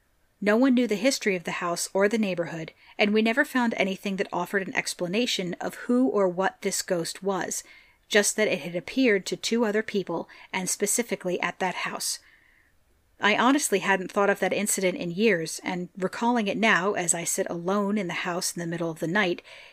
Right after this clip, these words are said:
it feels spookier somehow. There were never any answers or resolution,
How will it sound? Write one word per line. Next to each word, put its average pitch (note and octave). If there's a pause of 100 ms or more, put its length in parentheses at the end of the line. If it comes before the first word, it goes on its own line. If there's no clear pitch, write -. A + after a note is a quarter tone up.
(160)
it G#3+
feels C#4 (280)
spookier F3+
somehow. E3 (600)
There G#3
were G#3
never A3
any B3+
answers F#3+
or F3+
resolution, F3+